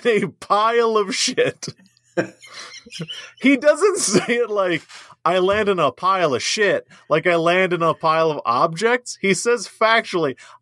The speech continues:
"I landed in a pile of shit." <laughs> And he, like, <laughs> broke all of his bones.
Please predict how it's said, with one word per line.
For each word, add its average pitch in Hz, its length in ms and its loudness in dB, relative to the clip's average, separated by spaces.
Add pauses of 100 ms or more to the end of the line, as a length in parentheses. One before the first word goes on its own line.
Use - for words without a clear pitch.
"I - 240 0
landed 214 480 2
in 160 140 -2
a 151 140 2
pile 180 560 2
of 151 300 0
shit." - 500 2 (1300)
<laughs> 294 100 0 (1800)
And 180 140 2
he, 190 80 4
like, 214 300 -2
<laughs> 185 420 -4
broke 202 320 0 (120)
all 196 200 2
of 214 200 -2
his - 320 -2
bones. - 300 -6